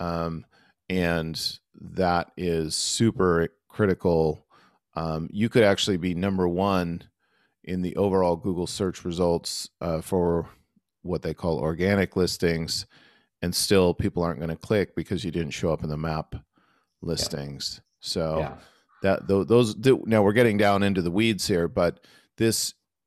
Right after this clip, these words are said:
Speaker 1: is really what can make a difference. And this is why, uh, we feel, and we're not, it's not self-serving here, we just feel that it's, if you really wanna rank there, it's important that you hire some professionals to get it done for you.
Speaker 2: Yeah, absolutely.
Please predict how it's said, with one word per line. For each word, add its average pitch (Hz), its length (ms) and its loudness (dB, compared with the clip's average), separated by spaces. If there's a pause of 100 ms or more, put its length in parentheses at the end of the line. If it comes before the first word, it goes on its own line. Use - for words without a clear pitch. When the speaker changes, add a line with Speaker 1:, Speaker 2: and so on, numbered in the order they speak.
(200)
Speaker 1:
is 90 340 -2
really 104 320 0
what 90 220 -4
can 101 120 -12
make 95 160 -10
a 98 60 -8
difference. 95 360 -6
And 98 140 -6
this 151 200 -4
is - 200 -4
why, 101 520 0 (640)
uh, 92 320 -2
we 110 240 -2
feel, 90 600 -4
and 87 480 -10 (100)
we're 98 200 -8
not, 92 280 -2 (300)
it's - 220 -10
not 95 180 -2
self-serving 107 580 0
here, 87 200 0
we 92 160 0
just 87 200 -2
feel 98 320 4
that 90 140 4
it's, 85 220 0
if - 180 -6
you 92 100 -2
really 101 240 4
wanna 95 260 2
rank 98 260 0
there, 85 260 0
it's 82 180 -4
important 82 540 -6
that 82 200 -6
you 82 340 -4 (380)
hire 92 280 -2
some 80 160 -6
professionals 78 680 -8
to - 80 -8
get 78 140 -8
it - 120 -12
done - 200 -12
for - 120 -16
you. - 180 -14 (680)
Speaker 2:
Yeah, 69 240 -8
absolutely. 73 640 -8